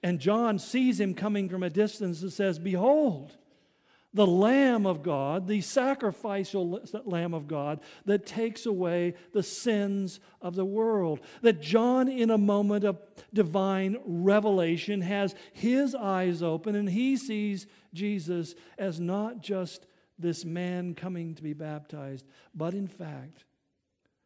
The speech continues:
the one who had been created by God and placed here to die for the sins of the world.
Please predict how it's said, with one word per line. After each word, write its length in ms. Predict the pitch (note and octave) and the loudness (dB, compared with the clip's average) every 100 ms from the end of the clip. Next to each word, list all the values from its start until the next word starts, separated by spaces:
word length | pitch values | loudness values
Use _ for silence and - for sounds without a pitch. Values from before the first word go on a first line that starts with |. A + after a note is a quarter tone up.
| _ _ _ | _ _ _
the 80 | D#3+ | -8
one 180 | D3+ D#3 | -6 -6
who 120 | D#3+ | -6
had 80 | C#3 | -6
been 220 | C#3 C3 _ | -8 -12 _
created 480 | - D3 E3 G3 D3+ | -12 -4 -2 -2 -6
by 160 | C3 B2 | -12 -12
God 440 | A#2+ A#2 A#2 A#2+ - | -12 -12 -14 -18 -16
and 160 | D3 - | -16 -16
placed 480 | - F3+ F3 - - | -14 -10 -10 -10 -14
here 280 | A#2 A2+ - _ _ _ _ _ _ _ _ _ _ | -14 -16 -20 _ _ _ _ _ _ _ _ _ _
to 100 | D#3+ | -12
die 480 | C3 C3 B2 A#2+ A#2 | -8 -8 -6 -10 -12
for 100 | D3 | -14
the 120 | B2 | -14
sins 340 | - B2+ A#2 | -12 -12 -12
of 80 | A#2+ | -14
the 40 | A2+ | -16
world. 460 | G#2+ G#2 B2+ B2+ | -18 -20 -20 -20